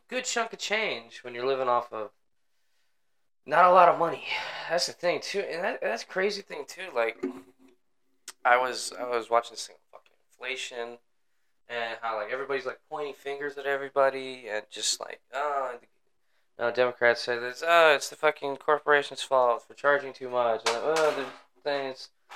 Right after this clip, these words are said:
the Biden's fault for giving away all the stimulus checks and not making people go back to work," and, or, like, the fact, or it's, it's still just covid, you know, stuff like that, and,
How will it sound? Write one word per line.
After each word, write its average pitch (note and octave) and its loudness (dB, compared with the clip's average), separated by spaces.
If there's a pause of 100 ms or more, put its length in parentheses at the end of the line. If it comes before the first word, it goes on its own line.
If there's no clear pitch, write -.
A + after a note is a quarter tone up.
(520)
the A#2+ 8
Biden's C#3+ 8
fault C3 -2
for A#2+ -18
giving B2+ -6
away C3 0
all B2+ 0
the B2 -6
stimulus - -4
checks - 6
and A2 -2
not A#2+ 8
making A#2+ -2
people C3 -20
go B2+ -6
back B2 -2
to B2+ -20
work," A#2 0 (140)
and, G#1+ -18
or, G#2+ 2
like, G#2+ 2
the - -20
fact, A2+ -4
or A2 -8
it's, A2+ -16
it's D3 -6
still D3+ -8
just C#3+ -20
covid, B2 -10 (720)
you A#2 -8
know, A2 2
stuff C#3 0
like A2+ -4
that, A2 2
and, G#2+ -12